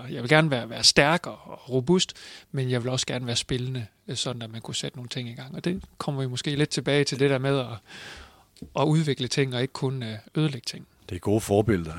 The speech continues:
Speaker 2: Jeg ved ikke, om jeg kan tage ejerskab for det, men jeg kan huske, at jeg lavede engang en kommentar, der hed Superligaens Fred Astaire om René Henriksen.
Speaker 1: Ja.
Speaker 2: Altså med den der totale elegance, han havde, ikke?
Speaker 1: Fantastisk.
Speaker 2: Så spillede du i et band, øh, med David Nielsen.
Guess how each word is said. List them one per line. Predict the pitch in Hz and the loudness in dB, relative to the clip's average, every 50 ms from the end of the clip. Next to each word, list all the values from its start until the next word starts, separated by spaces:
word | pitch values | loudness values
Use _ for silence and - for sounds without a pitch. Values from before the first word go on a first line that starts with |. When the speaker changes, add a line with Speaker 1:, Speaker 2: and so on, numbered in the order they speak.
| 90 92 | -6 -4
Speaker 2:
Jeg | 92 92 95 98 92 | -2 -2 -2 -2 0
ved | 92 98 | 2 4
ikke, | 107 110 | 4 4
om | 110 | 4
jeg | 101 98 | 2 0
kan | 98 | 0
tage | - - 92 | 0 0 2
ejerskab | 85 101 117 - - 95 87 85 - | 2 2 2 2 0 -2 -4 -2 0
for | - 98 101 | 2 2 4
det, | 101 | 4
men | 98 | 4
jeg | 101 98 | 2 4
kan | 98 | 4
huske, | 104 110 98 | 4 4 4
at | 110 | 4
jeg | 110 | 4
lavede | 110 110 110 | 4 4 4
engang | 104 98 98 | 4 2 0
en | 95 | 0
kommentar, | - - 92 90 - - 107 101 | -2 -2 -2 0 0 2 2 2
der | 90 87 | 0 0
hed | 78 90 90 | 0 0 0
Superligaens | - - 113 92 95 90 90 80 87 85 82 | 2 0 0 2 2 0 2 0 0 -2 -2
Fred | - - 92 85 | -2 -2 -2 -2
Astaire | 85 - - 98 92 95 | -2 -2 0 2 2 4
om | 95 92 87 85 | 4 2 0 0
René | 87 85 85 | -2 -2 -2
Henriksen. | 82 95 92 85 135 127 - - 82 78 78 | 0 0 0 0 0 0 -2 -4 -6 -6 -6
Speaker 1:
Ja. | 90 90 | -6 -4
Speaker 2:
Altså | 87 82 90 87 | -4 -2 -2 -2
med | 85 90 | 0 0
den | 92 92 | 0 0
der | 87 87 | 0 -2
totale | - - - - - - 113 107 98 90 | -2 -2 0 0 0 4 4 4 4 2
elegance, | 85 85 85 82 87 82 87 90 - - 92 | 0 -2 -2 -2 -2 -2 -2 -2 -4 -4 -4
han | 85 82 80 | -4 -4 -4
havde, | 82 87 87 | -2 -2 0
ikke? | 87 90 98 | 0 0 0
Speaker 1:
Fantastisk. | 98 - - - - - - - - - - - - - - - - - - - - | -2 -4 -8 -16 -18 -16 -14 -14 -12 -10 -10 -10 -10 -10 -10 -10 -12 -14 -16 -10 -2
Speaker 2:
Så | - - | 0 4
spillede | - - 165 170 175 151 | 8 8 10 10 10 10
du | 117 | 8
i | |
et | 101 - | 8 6
band, | - 104 104 120 156 170 - - 131 - - | 6 6 6 6 6 4 2 -2 -6 -2 0
øh, | 104 98 98 95 92 90 87 87 90 - - - - | 2 4 4 4 4 2 0 -2 -6 -10 -14 -8 -2
med | 95 101 101 95 92 90 85 85 - - _ - | 2 4 4 6 4 2 -2 -6 -12 -12 _ 4
David | 113 104 101 92 98 | 6 6 6 6 6
Nielsen. | 92 107 131 147 - - 156 135 | 4 4 4 4 2 0 -2 -4